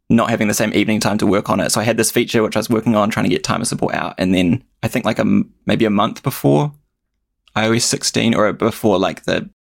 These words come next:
the dynamic island anyway, I got that out the door. And so once they showed the dynamic island at the keynote, it was almost, like, straight away, like, "Oh, this is, like, perfect." Because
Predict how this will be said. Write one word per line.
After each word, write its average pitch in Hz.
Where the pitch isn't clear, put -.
the 113
dynamic 107
island 101
anyway, 98
I 95
got -
that -
out -
the 107
door. 90
And 98
so 107
once 110
they 104
showed 98
the 95
dynamic 101
island 95
at -
the -
keynote, 101
it 78
was 87
almost, 95
like, -
straight 98
away, 82
like, 76
"Oh, 107
this -
is, -
like, -
perfect." -
Because -